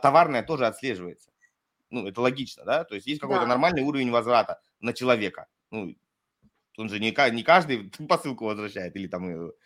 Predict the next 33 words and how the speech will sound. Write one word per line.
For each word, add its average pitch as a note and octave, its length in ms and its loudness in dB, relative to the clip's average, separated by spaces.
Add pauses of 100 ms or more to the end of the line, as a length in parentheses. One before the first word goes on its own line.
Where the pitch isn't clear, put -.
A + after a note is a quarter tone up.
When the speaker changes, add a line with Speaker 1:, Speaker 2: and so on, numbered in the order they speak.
(400)
Speaker 1:
пишет, F#2 340 -8
то G#2 80 -6
есть G2 120 -10
вот, C3 160 -6
вот B2+ 200 -6
здесь D#3+ 260 0
имейте C#3+ 280 -2
в C#3 40 -4
виду, C#3+ 120 -4
просто A#2 200 -4
это A2 160 0
как G#2 200 -6
бы G2 160 -2 (300)
кончится D3+ 280 0
тем, F3 140 2
что F3 140 0
вы B2 60 4
будете C#3+ 220 0
выписывать A#2+ 460 0
на A2 260 4 (960)
бабушку B2+ 440 6
в A#2+ 40 -6
деревню, A#2 360 0 (460)
так A2+ 140 -2
тоже E3 200 2
можно, G2+ 280 2
но, A#2 180 2 (760)
<laughs> B2 440 -2
ну, C#3 120 -2
уже C3 200 0
возврат A#2 400 0
не A#2 80 -8
полу-, G#2+ 220 -10